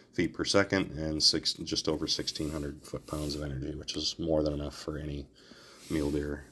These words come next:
uh, walking the earth. So tested at a few different ranges, so I hit some steel and worked my way out to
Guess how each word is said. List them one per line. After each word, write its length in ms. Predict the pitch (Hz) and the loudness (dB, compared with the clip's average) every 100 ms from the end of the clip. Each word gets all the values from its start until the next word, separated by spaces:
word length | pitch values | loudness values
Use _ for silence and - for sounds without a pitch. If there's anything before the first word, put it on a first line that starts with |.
| - 80 | -18 -14
uh, 260 | 80 80 82 - - _ _ _ _ - | -12 -10 -14 -16 -20 _ _ _ _ -8
walking 340 | 71 76 76 | -8 -6 -6
the 120 | 76 69 | -6 -8
earth. 200 | 60 - | 0 4
So 320 | - 76 76 - _ _ _ _ _ _ - - _ _ _ _ _ _ - - - - - _ - _ _ _ - _ - _ - - | 4 2 -10 -18 _ _ _ _ _ _ -20 -20 _ _ _ _ _ _ -20 -10 -10 -10 -20 _ -20 _ _ _ -20 _ -20 _ -16 2
tested 420 | 87 - - 78 | 4 6 4 2
at 420 | 71 76 73 - | 4 4 4 0
a 80 | - | -6
few 200 | - 131 | 4 8
different 280 | 117 95 82 | 8 6 4
ranges, 380 | 82 82 82 - | 4 4 6 6
so 160 | 78 | 4
I 20 | |
hit 160 | 80 - | 2 2
some 160 | - 78 | 4 4
steel 400 | - 82 78 76 | 6 6 6 4
and 80 | |
worked 220 | 76 76 78 | 2 0 0
my 100 | 76 | 0
way 180 | 76 | 2
out 240 | 73 73 - | 2 0 -2
to 360 | - 76 73 | -2 0 0